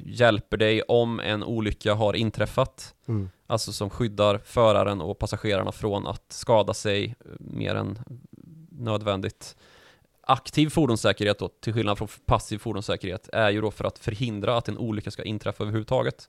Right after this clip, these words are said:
Speaker 2: Mm. Men, men en del i den här ekvationen, något som man ser då på presentationer och så vidare, så en del av, undrar om företaget jag tänker på heter Smart Eye kanske?
Speaker 1: Mm.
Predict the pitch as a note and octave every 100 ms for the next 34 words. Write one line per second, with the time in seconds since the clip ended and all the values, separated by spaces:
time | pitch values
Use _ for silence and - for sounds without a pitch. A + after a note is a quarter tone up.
0 | _ A#2+ A2 F2+ - - - _ _ -
1 | - - D3 E3 E3 D3 C3+ G3 G3+ F3+
2 | C#3 C3+ A#2 A2 - A#2 F3 F#3+ B2 A2
3 | A2 - A2 - A2+ G#2+ G#2+ G#2+ G#2+ -
4 | A2 G#2+ G2+ A2 G#2+ G#2+ G#2+ G#2+ G#2+ A2+
5 | D3 D3+ D#3+ D3 C3 B2 B2 A#2+ A#2+ A#2+
6 | A#2 A2+ A#2 - - - _ - C#3 C3
7 | C3+ C#3+ B2+ B2 B2 B2 B2+ B2 B2 A#2+
8 | A#2 A#2 A#2+ G#2+ - - B2 D#3 E3 -
9 | - D3+ D#3+ D3+ D3+ D3+ D#3+ D#3+ C3+